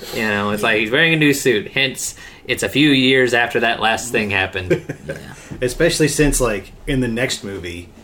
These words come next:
Speaker 3: everything changes back.
Speaker 1: Back to the, back to the same suits.
Speaker 3: Yeah.
Speaker 2: Uh, I could, another thing I could nitpick is they know they're gonna make a second one.
Speaker 1: Mm-hmm.
Speaker 2: I think it's dumb to erase Kay's memory knowing he's coming back.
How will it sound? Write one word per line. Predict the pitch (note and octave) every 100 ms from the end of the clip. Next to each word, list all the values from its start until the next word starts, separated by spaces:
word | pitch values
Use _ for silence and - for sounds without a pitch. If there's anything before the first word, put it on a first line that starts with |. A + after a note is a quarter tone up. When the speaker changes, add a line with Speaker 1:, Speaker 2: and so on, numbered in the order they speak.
| - - -
Speaker 3:
everything | A#2+ B2 A2
changes | A2 G#2+ F#2 E2+
back. | F2+
Speaker 1:
Back | A2 A2
to | A#2+
the, | G#2
back | G2 - G#2
to | G2
the | F#2
same | G#2 F#2+
suits. | G2+ F#2+ - -
Speaker 3:
Yeah. | A#2 C#2+ -
Speaker 2:
Uh, | F3 F#3 F3+
I | G3
could, | G3+ A3 A3 G#3+ -
another | F3 F#3 G3+ G3+ F#3
thing | F3 E3
I | D3
could | D#3+ D3+
nitpick | C#3 C3 B2 B2+
is | A#2 G#2 - - _ _ - - - -
they | - C3+ E3 D#3
know | D3+ D3+
they're | D3+
gonna | D3 D3
make | D3 C#3
a |
second | - C3 D3 D3
one. | D3+ D#3
Speaker 1:
Mm-hmm. | A#2+ A#2 - C3
Speaker 2:
I |
think | C3+ G#2+
it's | G2
dumb | G2 G2
to | G2
erase | G2 G2 F#2+
Kay's | G#2 F#2+
memory | G2+ G2 G2
knowing | G2 F#2+
he's | F#2
coming | G2 F#2+
back. | F#2+ F#2+